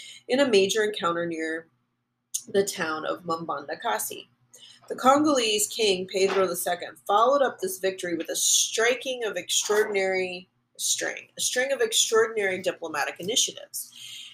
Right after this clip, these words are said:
In letters dispatched to the King of Spain and to the Pope, he denounced the Portuguese aggression and the atrocities of the Imbangala and demanded the return of the Congo nobles, they'd been eaten, and others who had been shipped to Brazil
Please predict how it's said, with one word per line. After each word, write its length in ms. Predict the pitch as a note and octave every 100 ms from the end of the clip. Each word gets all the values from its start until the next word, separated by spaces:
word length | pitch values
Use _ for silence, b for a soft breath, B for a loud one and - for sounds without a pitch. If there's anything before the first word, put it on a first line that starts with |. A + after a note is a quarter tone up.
| B
In 140 | A3+
letters 500 | B3 C4+ D#4 F4 E4+
dispatched 760 | - B3+ - F#3+ F3+ F3 - -
to 100 | F3
the 60 |
King 300 | E3+ F#3+ F#3+
of 100 | G#3
Spain 480 | - - D#3 D#3 D3+ D#3
and 120 | F3+
to 100 | F#3
the 140 | G#3+ -
Pope, 340 | C#4 E3 C#3+ - _ b b
he 160 | A3+
denounced 540 | G#3 A3+ A3+ B3+ D4 -
the 80 |
Portuguese 580 | - A#3+ A3+ - G3+ G3+
aggression 540 | F3+ F3 E3+ - E3+ D#3+
and 120 | D#3
the 120 | D#3
atrocities 640 | D3 F#3+ F#3+ G3 G#3 G3+
of 100 | F3+
the 160 | E3+ E3
Imbangala 600 | D#3+ D#3+ D3+ D3+ D3+ D#3
and 80 | F3
demanded 640 | F3 F3 G3 A#3+ B3 B3
the 100 | A#3
return 460 | G#3+ G#3 - E3+ E3+
of 100 | D#3
the 60 | -
Congo 400 | - E3+ E3+ E3
nobles, 480 | D3 C#3 - - - -
they'd 160 | B2
been 120 | C#3+
eaten, 260 | D3 - - _ B B B
and 220 | G3 G3+
others 520 | - B3 A#3 G3+ G3 -
who 180 | F#3
had 180 | F#3+ E3+
been 140 | E3+ D#3+
shipped 580 | - A3 G#3+ - -
to 140 | - G3
Brazil 560 | F#3 F3+ E3 D#3+ D3+